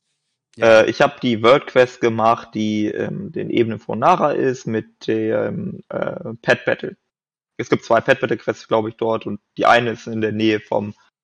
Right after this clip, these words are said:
Speaker 2: Smaragdgrünen Traum, beziehungsweise von dem Eingang dazu. Und ich hab die
Speaker 1: Mhm.
Speaker 2: halt so gemacht und, ähm, ich hab die verbunden mit dem Erfolg gemacht, hier Family irgendwas, ne, wo du mit jeder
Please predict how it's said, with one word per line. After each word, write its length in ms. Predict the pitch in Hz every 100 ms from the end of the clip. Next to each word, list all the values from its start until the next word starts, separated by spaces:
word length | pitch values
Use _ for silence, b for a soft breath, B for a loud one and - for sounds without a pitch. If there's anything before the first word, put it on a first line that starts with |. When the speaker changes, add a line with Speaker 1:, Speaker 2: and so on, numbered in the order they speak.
| _ _
Speaker 2:
Smaragdgrünen 540 | - 117 110 - 110
Traum, 280 | - - 110
beziehungsweise 280 | - 113 -
von 80 | 175
dem 120 | -
Eingang 400 | - 175 - -
dazu. 220 | - _ _ _ _ _ _ B B B
Und 100 | 127
ich 80 | 117
hab 100 | 131
die 100 | 127
Speaker 1:
Mhm. 20 |
Speaker 2:
halt 120 | 110 -
so 100 | 95
gemacht 560 | 107 185 185 - -
und, 340 | 131 113 - -
ähm, 560 | 113 113 107 107 101 -
ich 180 | - -
hab 140 | -
die 200 | 117 107
verbunden 380 | 117 117 143 131
mit 180 | 110 -
dem 260 | 110 101
Erfolg 460 | - - 135 139 -
gemacht, 440 | 120 117 117 -
hier 180 | 120 110
Family 640 | - 117 117 113 110 110 107
irgendwas, 560 | 101 110 156 - 85
ne, 120 | 135 110
wo 80 |
du 60 | 110
mit 160 | 107 92
jeder 420 | 113 110 110